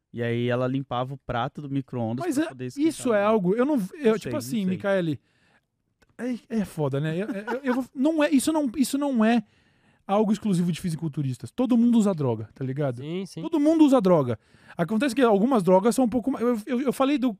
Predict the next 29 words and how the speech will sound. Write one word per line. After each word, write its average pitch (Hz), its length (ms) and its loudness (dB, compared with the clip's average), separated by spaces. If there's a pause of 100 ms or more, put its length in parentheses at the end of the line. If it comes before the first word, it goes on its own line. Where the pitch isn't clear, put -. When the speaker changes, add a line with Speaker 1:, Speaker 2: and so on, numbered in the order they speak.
Speaker 2:
do 190 120 -6
caso 202 260 -4
lá 190 100 0
do 185 160 -2
Gordon 185 320 2
Ramsay. 156 400 0 (200)
Eu - 60 -14
já 247 80 -4
Speaker 1:
Hum. - 20 -10
Speaker 2:
falei 214 200 -2
aqui 175 180 -6
disso. 190 240 -6 (160)
Speaker 1:
Não. 135 240 -10
Speaker 2:
Ele 190 160 -2
fez, 233 400 2
acho 202 120 2
que 214 60 -2
até 214 120 0
um 254 100 0
documentário 240 440 2
sobre 160 200 2
isso. 147 140 0
Um 196 40 2
dos 226 140 0
chefes 185 320 -2
mais 185 160 2
famosos 156 360 -2
do 151 120 -2
mundo 165 360 4